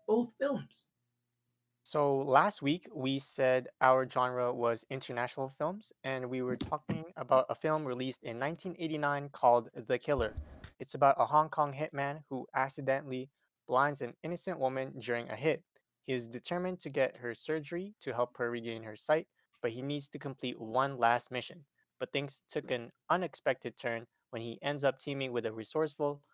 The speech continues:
Speaker 2: unorthodox police detective to take down the triad's main boss. So, Sam, what movie are we going to talk about today?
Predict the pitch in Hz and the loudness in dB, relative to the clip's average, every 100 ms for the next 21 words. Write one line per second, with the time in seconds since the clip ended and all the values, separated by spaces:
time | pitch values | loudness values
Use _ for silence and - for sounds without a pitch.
0 | _ _ - 151 139 135 131 127 - - | _ _ -2 2 2 2 8 8 6 -4
1 | 123 117 - - 123 - 131 - 143 139 | -2 -2 -6 -12 -6 0 0 2 -4 -6
2 | _ - 135 160 151 156 147 131 - 127 | _ -20 -6 -4 -2 2 2 0 0 4
3 | 131 131 - 120 120 110 104 101 - - | 6 4 -4 -6 -4 -4 -4 -4 -14 -20
4 | _ - - 127 160 151 147 - - 135 | _ -12 -4 0 4 4 2 -6 0 4
5 | 175 170 175 190 185 127 120 117 135 139 | 6 4 0 0 0 0 0 0 0 0
6 | 147 143 - 131 135 131 139 147 - 143 | -2 -10 -2 -2 -2 2 4 4 -2 -12
7 | 127 127 127 | -2 0 0